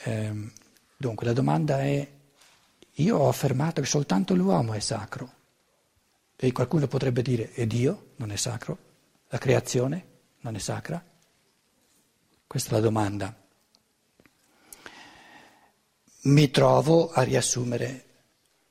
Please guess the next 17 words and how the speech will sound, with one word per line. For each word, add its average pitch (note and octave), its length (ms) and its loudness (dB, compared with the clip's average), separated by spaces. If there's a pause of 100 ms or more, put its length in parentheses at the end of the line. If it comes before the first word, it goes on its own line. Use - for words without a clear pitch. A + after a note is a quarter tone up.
(840)
cose A2 320 -4
grandi A#2 560 -4
in G#2+ 180 -8
poche A2 260 -6
parole, A2 460 -4 (400)
altrimenti A#2 380 -12
dovrei G#2+ 360 -10 (320)
fare A2 300 -8
un'altra G#2+ 300 -10
conferenza. G#2+ 680 -10 (1400)
Quindi, A2+ 440 -10 (280)
ehm, G#2+ 640 -10
diciamo, G#2+ 440 -6 (100)
un A2 360 -14
po', A2+ 220 -8 (300)
un A2+ 100 -6
po' A2 500 -2